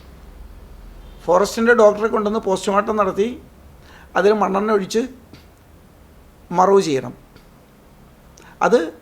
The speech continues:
പഞ്ചായത്ത് ചെയ്യണം. ഇതിലുണ്ടാകുന്ന ചില സാങ്കേതിക പ്രശ്നങ്ങളാണ് ഉണ്ടാകുന്നത്. കേരളത്തിലെ എൽ ഡി എഫ് സർക്കാർ എന്നുള്ള നിലവാരത്തിൽ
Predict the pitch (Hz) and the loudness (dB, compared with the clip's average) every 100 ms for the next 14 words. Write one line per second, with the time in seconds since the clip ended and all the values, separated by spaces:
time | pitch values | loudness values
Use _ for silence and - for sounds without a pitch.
0 | - 190 185 185 165 151 - 120 127 - | -6 -2 0 0 -2 -6 -14 -14 -14 -20
1 | - - - - - - - - - - | -20 -20 -20 -20 -20 -20 -20 -20 -12 -6
2 | 185 240 240 240 262 262 247 247 220 196 | -4 2 2 2 0 2 2 2 2 2
3 | 208 226 262 254 240 - 240 226 190 208 | 4 4 2 -4 -4 -2 2 2 2 -2
4 | 240 - - - - - - - - - | -8 -20 -20 -20 -20 -20 -20 -20 -20 -20
5 | - - 185 214 196 160 151 185 - - | -12 -6 2 2 2 -2 -4 -6 -8 -16
6 | - - 175 202 226 240 240 262 - - | -10 0 2 4 4 4 2 2 -2 0
7 | 180 202 285 294 240 - 240 247 220 220 | 2 2 0 2 0 2 0 0 0 2
8 | 202 185 175 170 165 202 | 2 2 2 0 0 0